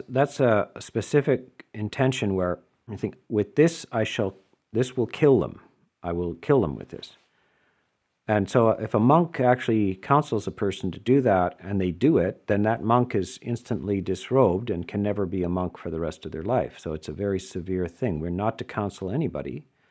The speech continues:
to kill another person or to kill themselves. So suicide and deliberate intentional euthanasia, so-called euthanasia, I don't like to use the term.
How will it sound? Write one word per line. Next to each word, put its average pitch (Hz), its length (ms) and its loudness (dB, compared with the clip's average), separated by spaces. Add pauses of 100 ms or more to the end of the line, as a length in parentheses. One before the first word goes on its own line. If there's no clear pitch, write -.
(540)
to 98 340 -4 (100)
kill - 440 2
another 90 540 -4 (100)
person - 460 -6 (920)
or 113 200 4
to 110 80 -6
kill 123 260 2
themselves. - 600 -2 (260)
So - 140 -14
suicide 139 760 2 (720)
and 101 460 -2 (680)
deliberate 139 680 4 (340)
intentional 123 680 0
euthanasia, 117 840 0
so-called 98 500 -2
euthanasia, 90 540 -4
I 107 40 -6
don't 107 160 -2
like 101 160 -4
to 98 80 -8
use 87 200 -4
the - 60 -16
term. 92 380 -8